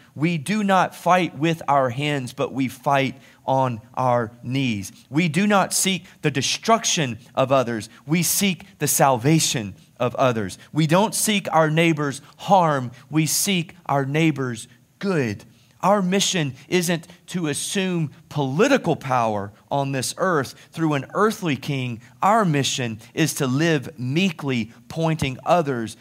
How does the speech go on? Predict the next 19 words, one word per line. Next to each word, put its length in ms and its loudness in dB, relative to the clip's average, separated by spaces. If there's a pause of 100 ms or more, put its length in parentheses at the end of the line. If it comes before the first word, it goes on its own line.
(120)
to 380 -4 (160)
the 100 -6
heavenly 720 -2 (280)
king, 400 -10 (180)
and 160 -4
his 200 -8
name 460 -6 (240)
is 160 -12
Jesus. 640 -12 (3750)
This 220 -10
truth 400 -6
is 100 -6
important 520 -6
for 160 -4
us 140 -2
to 120 -8
remember 420 -6
this 240 -10
morning. 480 -6